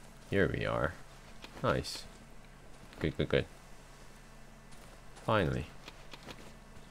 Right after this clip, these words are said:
Wood. Wood, wood, wood. Lots of wood. Ow. Oh, if anything, I should actually grab the... Um,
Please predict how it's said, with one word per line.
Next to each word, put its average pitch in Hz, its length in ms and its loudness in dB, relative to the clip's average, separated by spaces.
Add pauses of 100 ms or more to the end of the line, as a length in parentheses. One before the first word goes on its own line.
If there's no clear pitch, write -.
(1400)
Wood. 80 220 6 (1000)
Wood, 110 760 6
wood, 92 280 6
wood. 78 300 6 (120)
Lots - 220 0
of - 120 -2
wood. - 200 0 (380)
Ow. 82 200 -2 (1500)
Oh, 76 60 6
if - 200 4
anything, 107 380 10
I 69 80 10
should - 240 6
actually 82 360 8
grab 73 360 8
the... 69 280 8
Um, 65 460 6